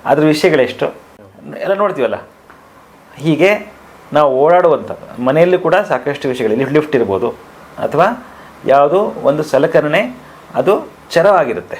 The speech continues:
ಮೂವಬಲ್ ಆಗಿರುತ್ತೆ, ಅದು ಕೂಡ ವಾಸ್ತುಲ್ ಬರುತ್ತೆ. ಇನ್ನೊಂದು, ನಾವು ಶಯನ, ಅಂದ್ರೆ ನಾವು ಕೂತ್ಕೊಳ್ಳುವಂಥ ಜಾಗ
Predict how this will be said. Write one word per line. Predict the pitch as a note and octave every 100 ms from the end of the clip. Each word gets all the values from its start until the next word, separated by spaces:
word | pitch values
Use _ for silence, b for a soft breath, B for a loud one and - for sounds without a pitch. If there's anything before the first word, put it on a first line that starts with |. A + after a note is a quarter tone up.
| - - -
ಮೂವಬಲ್ | F3 G3 D#3+
ಆಗಿರುತ್ತೆ, | G#2+ E2+ E2+ - - B B B -
ಅದು | D3 E3
ಕೂಡ | E3+
ವಾಸ್ತುಲ್ | F#3 G#2+ - G2
ಬರುತ್ತೆ. | F2 - - - - - -
ಇನ್ನೊಂದು, | A2 A#2 G#2+ A#2+ C3+ C#3 - - - - - -
ನಾವು | B2 A#2+ D#3+ G3 - - -
ಶಯನ, | A#2+ B2 A#2
ಅಂದ್ರೆ | - - - - - - - - - A#2 E3
ನಾವು | F3 A2 A2+
ಕೂತ್ಕೊಳ್ಳುವಂಥ | - B2+ B2 A2 G#2+ G#2
ಜಾಗ | F#2 F#2 F#2